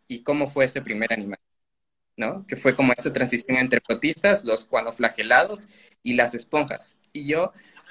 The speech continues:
aunque tenía, sabía de la, de la evolución, ya estaba en segundo semestre, entonces ya sabía selección natural, evolución, eh, gradualismo y demás, pero nunca se me había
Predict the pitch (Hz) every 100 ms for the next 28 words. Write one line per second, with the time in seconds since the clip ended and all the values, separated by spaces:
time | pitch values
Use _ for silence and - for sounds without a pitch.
0 | _ 139 139 160 156 160 180 151 139 143
1 | 139 120 123 123 120 113 113 113 117 143
2 | 139 123 - 127 117 107 104 _ - 113
3 | 123 127 104 110 - - 110 107 107 101
4 | 113 110 110 - - - 120 - - 131
5 | 143 139 139 123 107 117 - 151 151 147
6 | 147 131 120 - 120 117 117 139 151 147
7 | 131 131 - - 139 131 147 160 170 -
8 | 160 131 135 147